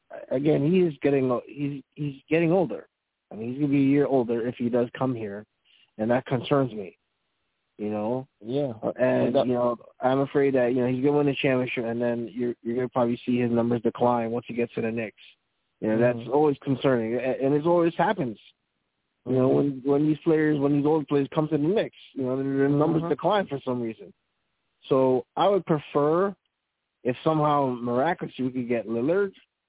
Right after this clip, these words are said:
Speaker 1: or, you know, some other guy out there, you know, of a, of a s-, all-star caliber. But, uh,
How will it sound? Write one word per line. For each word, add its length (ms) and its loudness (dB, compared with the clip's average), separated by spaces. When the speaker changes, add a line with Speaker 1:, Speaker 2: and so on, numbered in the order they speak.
Speaker 1:
or, 640 -2
you 80 -4
know, 240 -4
some 200 2
other 440 4
guy 300 2
out 260 0
there, 400 -4
you 120 -6
know, 280 -2
of 280 0
a, 1300 -4
of 200 -2
a 40 -4
s-, 60 -6
all-star 440 -2
caliber. 600 -2
But, 180 4
uh, 320 -2